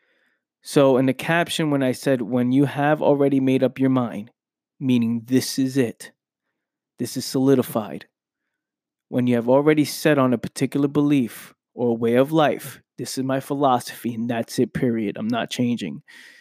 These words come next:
This is who I am. This is my belief system." You become blinded to reality,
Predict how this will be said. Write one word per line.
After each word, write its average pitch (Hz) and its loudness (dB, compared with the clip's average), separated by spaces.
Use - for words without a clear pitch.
This - 0
is 123 -2
who 135 6
I 131 4
am. 107 2
This - -6
is 120 -4
my 120 2
belief 123 2
system." 98 -6
You 139 6
become 120 4
blinded 135 4
to 139 4
reality, 120 0